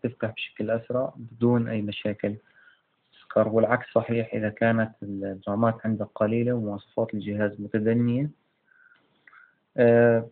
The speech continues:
راح يفتح بشكل بطيء. زي ما بتلاحظوا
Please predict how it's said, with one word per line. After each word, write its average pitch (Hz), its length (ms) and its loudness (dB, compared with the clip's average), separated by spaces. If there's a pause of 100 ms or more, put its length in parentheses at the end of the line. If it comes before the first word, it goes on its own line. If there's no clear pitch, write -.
(120)
راح - 160 -2
يفتح 120 440 -4 (100)
بشكل 117 300 -4
بطيء. 110 500 -2 (1600)
زي 120 80 6
ما 113 80 2
بتلاحظوا 113 560 0